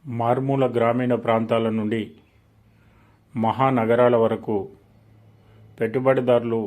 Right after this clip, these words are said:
పెట్టుబడికి మొదటి ప్రాధాన్యతనే భూమిపై పెట్టుబడి పెట్టడానికి ఎందుకు ఇస్తున్నారు? ఈ భూమి మీద మనుషులు నివసించినంత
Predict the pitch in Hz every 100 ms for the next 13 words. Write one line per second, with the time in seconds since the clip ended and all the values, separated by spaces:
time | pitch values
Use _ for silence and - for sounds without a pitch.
0 | - - _ _ _ _ _ _ _ _
1 | _ - 123 117 143 135 127 127 151 117
2 | 120 135 120 127 120 120 117 113 117 131
3 | 135 113 131 135 135 117 120 117 120 123
4 | 117 117 110 113 113 113 123 110 120 120
5 | - - 101 90 - _ _ _ _ _
6 | _ _ _ _ _ _ _ _ _ _
7 | _ _ - 147 127 117 123 135 143 143
8 | 135 120 120 147 135 127 120 123 139 123
9 | 131 120